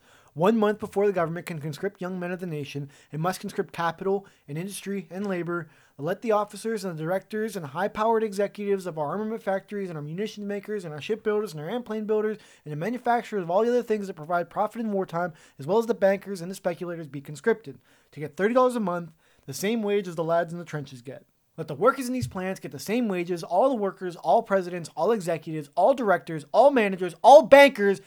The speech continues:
yes, and all generals, and all admirals, and all officers, and all politicians, and all government office holders, everyone in the nation be restricted to a total monthly income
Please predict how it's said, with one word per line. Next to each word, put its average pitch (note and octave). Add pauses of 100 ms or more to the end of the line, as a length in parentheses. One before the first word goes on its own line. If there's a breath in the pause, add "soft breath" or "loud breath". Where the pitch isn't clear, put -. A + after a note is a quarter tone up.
(140)
yes, G#3 (220 soft breath)
and E3+
all D4+
generals, A#3+
and F#3
all D4
admirals, A#3
and F3
all C#4+
officers, A#3+
and F#3
all D#4+
politicians, A3 (240 loud breath)
and F3+
all D4+
government C#4
office A3+
holders, A3+ (200 soft breath)
everyone F4
in E4+
the D#4+
nation B3+
be A#3+
restricted C4+
to A3+
a G3
total E4
monthly B3+
income G#3